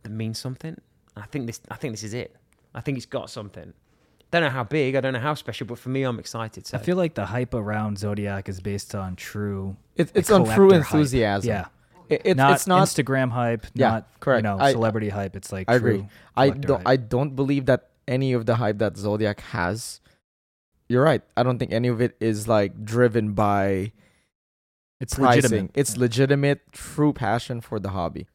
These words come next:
Speaker 3: I'm curious, like, what's your favorite Zodiac?
Speaker 1: Right now?
Speaker 3: Yeah, right now.
Speaker 1: <sighs> So I got a couple before, and then I, I got this skin now, and I'm still, honestly, still finding the, the, still finding the brand.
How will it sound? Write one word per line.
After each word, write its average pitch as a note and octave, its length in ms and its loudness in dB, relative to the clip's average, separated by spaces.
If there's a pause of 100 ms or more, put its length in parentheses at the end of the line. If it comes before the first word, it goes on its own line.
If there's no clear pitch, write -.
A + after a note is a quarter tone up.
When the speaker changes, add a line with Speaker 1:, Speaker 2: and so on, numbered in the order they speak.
(140)
Speaker 3:
I'm C#3+ 100 -4
curious, F#3 380 -4
like, C#3 280 4 (500)
what's C#3+ 300 0
your E3+ 120 2
favorite C3 380 -2
Zodiac? A#2+ 520 -4 (380)
Speaker 1:
Right C3+ 220 -2
now? C3+ 340 -4 (160)
Speaker 3:
Yeah, G2+ 80 -4
right A2 160 2
now. B2+ 260 -4
Speaker 1:
<sighs> - 840 -18
So D#3+ 340 -2 (320)
I D3 60 -12
got F3+ 160 0
a F#3+ 60 -2
couple C#3 500 -8 (360)
before, A#2+ 600 -6 (360)
and B2+ 120 -2
then B2+ 100 0
I, A#2+ 120 0 (100)
I A#2 80 -14
got - 140 -8
this A#2+ 100 -10
skin B2 320 -6
now, G#2 340 -8 (460)
and B2+ 80 -6
I'm C3+ 80 -4
still, D#3+ 300 -2
honestly, C#3 400 -6
still - 260 -8
finding B2 560 -8 (320)
the, A#2 240 -6
the, A#2 160 -12 (480)
still - 220 -12
finding B2 340 -8
the A2+ 80 -12
brand. A2+ 400 -12